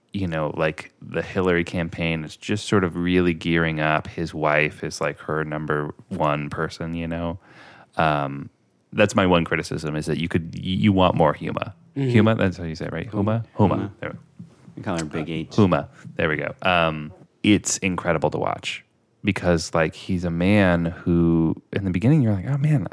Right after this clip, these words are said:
Speaker 1: like, he really is a talented politician."
Speaker 2: Mm.
Speaker 1: You know, like, he's great at speeches. He really excites people, and he believes in what he's saying. So then he's just got this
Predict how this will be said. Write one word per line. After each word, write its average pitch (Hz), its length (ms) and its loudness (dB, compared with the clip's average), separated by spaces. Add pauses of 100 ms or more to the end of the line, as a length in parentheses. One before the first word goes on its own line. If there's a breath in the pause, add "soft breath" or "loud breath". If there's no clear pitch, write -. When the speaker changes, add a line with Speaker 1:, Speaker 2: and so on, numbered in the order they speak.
(120)
Speaker 1:
like, 92 280 -8
he 156 160 2
really 117 420 8
is 92 140 6
a 80 100 -4 (240)
talented 87 560 0
politician." - 560 -10 (320)
Speaker 2:
Mm. 95 100 -6
Speaker 1:
You 90 80 0
know, 78 200 -2
like, 78 160 -8
he's 85 200 -10 (280)
great 98 560 4
at - 120 -6
speeches. - 480 -14
He - 60 -12
really 98 680 4
excites - 440 -4
people, 87 360 -2 (320 loud breath)
and 87 100 -4
he 120 140 4
believes 107 540 4
in 85 80 -2
what 80 160 0
he's 80 160 -12
saying. - 420 -4 (720 soft breath)
So 78 720 2 (600 soft breath)
then 98 360 4
he's 90 180 -6
just - 240 -8
got 87 320 -2
this - 340 -2